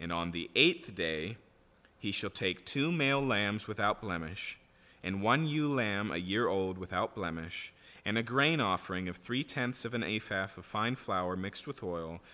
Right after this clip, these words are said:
and one log of oil." Side note, if you were curious, a log is, we're pretty sure, close to a cup. It's the smallest measurement of a liquid in the Bible, okay? So just, it, uh,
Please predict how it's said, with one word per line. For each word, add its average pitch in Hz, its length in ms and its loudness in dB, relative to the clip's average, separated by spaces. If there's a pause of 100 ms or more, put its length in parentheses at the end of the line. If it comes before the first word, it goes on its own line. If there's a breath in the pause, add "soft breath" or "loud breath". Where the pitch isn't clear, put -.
(160 loud breath)
and 92 200 -2
one 120 220 4
log 120 320 4
of 110 120 -4
oil." 87 340 0
Side 120 380 0
note, 104 160 -2
if 107 160 -4
you 101 80 -2
were 104 80 -4
curious, 101 480 -2
a 80 80 -4
log 98 320 0
is, 92 160 -2 (360)
we're 107 80 -8
pretty 123 260 0
sure, 104 200 -2
close 104 320 -2
to 92 120 -6
a 82 40 -6
cup. - 320 -8 (460 soft breath)
It's - 180 -4
the 101 100 -4
smallest 131 640 8
measurement 98 420 -2
of 90 80 -6
a 90 40 -4
liquid 87 420 -6 (300 loud breath)
in 87 120 -4
the 82 60 -4
Bible, 71 360 -4 (140)
okay? 76 300 -8
So 73 300 -4 (240 loud breath)
just, - 280 -4
it, - 380 -2
uh, 107 80 0